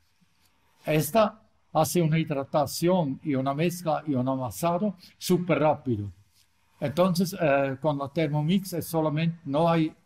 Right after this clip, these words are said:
mezcla, sino directamente amasar y solamente entre uno y dos minutos, porque si no,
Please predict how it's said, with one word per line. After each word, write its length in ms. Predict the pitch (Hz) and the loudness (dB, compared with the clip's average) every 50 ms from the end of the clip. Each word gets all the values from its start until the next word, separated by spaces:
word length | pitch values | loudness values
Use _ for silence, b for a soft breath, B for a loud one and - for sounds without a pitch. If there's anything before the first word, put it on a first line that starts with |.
| _ _ _ _ _ _ _ - | _ _ _ _ _ _ _ -8
mezcla, 460 | 156 135 151 170 170 165 - 147 131 | -4 -2 0 0 -2 -2 -4 -8 -6
sino 240 | - - 131 127 123 | -6 -4 -4 -4 -4
directamente 680 | - 151 147 151 151 147 - 170 165 151 135 - 156 143 | -2 -2 -2 -2 -2 -4 -4 -2 -2 -2 -2 -2 -2 -2
amasar 580 | 127 127 123 - - - 185 190 185 185 B B B B B B B B - | -2 -2 -4 -4 -6 -4 -4 -4 -4 -4 B B B B B B B B -2
y 140 | 160 156 156 | 0 0 0
solamente 800 | - 160 165 160 156 156 170 185 175 180 190 180 175 175 175 151 | 2 2 2 2 4 4 4 2 2 2 2 0 0 0 -2 -4
entre 280 | 135 127 156 156 156 | -4 -4 -2 0 0
uno 240 | 156 160 165 165 160 | 0 2 0 0 0
y 40 | 143 | 0
dos 220 | 151 147 135 135 | 0 -2 -2 -2
minutos, 500 | 139 139 135 147 139 135 147 131 113 - - | -2 -2 -2 -2 -4 -4 -6 -10 -12 -10 -8
porque 300 | 139 123 - - 147 135 | -8 -6 -6 -6 -6 -4
si 140 | 143 151 | -4 -2
no, 260 | 151 160 185 175 180 | 0 2 2 0 0